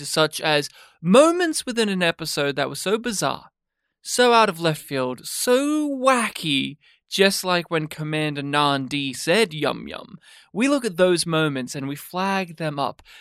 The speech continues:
Was there a specific moment in, uh,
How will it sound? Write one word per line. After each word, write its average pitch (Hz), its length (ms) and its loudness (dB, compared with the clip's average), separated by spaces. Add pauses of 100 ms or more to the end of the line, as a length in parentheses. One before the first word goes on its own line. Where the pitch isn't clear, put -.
(140)
Was 254 260 2
there 247 180 4
a 240 60 0
specific - 880 -4
moment 127 640 -4 (140)
in, 226 360 0 (300)
uh, 135 340 2